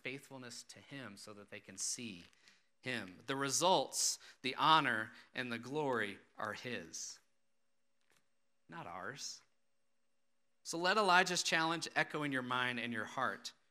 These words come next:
whatever you may face. If the Lord is God, then serve him and know that he shows up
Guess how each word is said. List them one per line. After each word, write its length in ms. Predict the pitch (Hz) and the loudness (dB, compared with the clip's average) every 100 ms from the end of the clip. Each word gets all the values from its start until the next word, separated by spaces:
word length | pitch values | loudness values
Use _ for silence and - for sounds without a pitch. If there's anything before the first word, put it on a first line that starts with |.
| _ _ _ _ | _ _ _ _
whatever 300 | - 175 175 | -6 -4 -2
you 160 | 175 160 | -4 -2
may 140 | 139 | -2
face. 560 | 135 135 92 76 - - - _ _ _ _ _ _ _ _ _ _ _ | -4 -4 -6 -8 -14 -16 -20 _ _ _ _ _ _ _ _ _ _ _
If 160 | 139 - | -14 -8
the 100 | 135 | -6
Lord 320 | 135 165 185 | -4 -2 -2
is 140 | 175 | -4
God, 500 | - 131 104 78 82 - _ _ _ _ _ _ _ _ _ _ _ - | -2 -2 -2 -6 -14 -20 _ _ _ _ _ _ _ _ _ _ _ -10
then 140 | 147 | -2
serve 320 | - 170 165 | 0 0 -4
him 180 | 190 160 - _ _ _ _ _ _ _ _ _ _ _ _ _ _ _ | -6 -8 -12 _ _ _ _ _ _ _ _ _ _ _ _ _ _ _
and 160 | 120 135 | -10 -2
know 160 | 139 | -2
that 140 | 135 120 | -2 -4
he 140 | 151 | -4
shows 340 | - 139 131 | -2 -2 0
up 300 | 123 92 - | 0 -2 -4